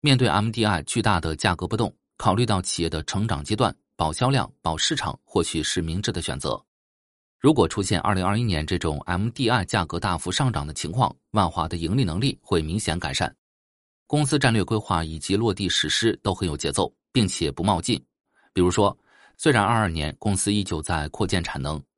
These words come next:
在建工程和固定资产规模扩张，但是公司的借款支出在下降，既降低了资产负债率，又节约了财务费用。此外，万华化学的业务结构持续优化，聚氨酯系列和石化系列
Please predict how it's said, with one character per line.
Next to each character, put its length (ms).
在 160
建 160
工 180
程 200
和 200
固 200
定 200
资 160
产 200
规 120
模 160
扩 160
张， 240
但 140
是 100
公 220
司 100
的 220
借 180
款 240
支 140
出 200
在 160
下 160
降， 200
既 180
降 220
低 140
了 160
资 120
产 200
负 140
债 140
率， 200
又 120
节 180
约 120
了 100
财 160
务 80
费 180
用。 160
此 120
外， 220
万 180
华 220
化 220
学 200
的 200
业 120
务 140
结 180
构 260
持 200
续 120
优 120
化， 240
聚 120
氨 140
酯 140
系 140
列 180
和 360
石 240
化 240
系 160
列 220